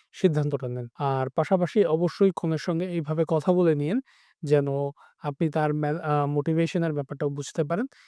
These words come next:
এটা কিছু অনেস্ট অ্যাডভাইস। আমার এই কথার উপর ভিত্তি করে আপনাকে সিদ্ধান্ত নিতে হবে, ব্যাপারটা এরকম না। বিয়েতে মোরাল, স্পিরিচুয়াল, রিলিজিয়াস, সোশ্যাল and পার্সোনাল অনেক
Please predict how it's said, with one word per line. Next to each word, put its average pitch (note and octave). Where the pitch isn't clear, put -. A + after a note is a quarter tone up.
এটা A#3
কিছু F#3+
অনেস্ট F3
অ্যাডভাইস। E3+
আমার G3+
এই A#3
কথার G3+
উপর G#3+
ভিত্তি F#3+
করে G#3
আপনাকে G3+
সিদ্ধান্ত F3+
নিতে F3+
হবে, F#3+
ব্যাপারটা E3
এরকম D#3+
না। F#3
বিয়েতে E3
মোরাল, D#3+
স্পিরিচুয়াল, D3+
রিলিজিয়াস, D#3+
সোশ্যাল D#3+
and G3
পার্সোনাল F3
অনেক F#3+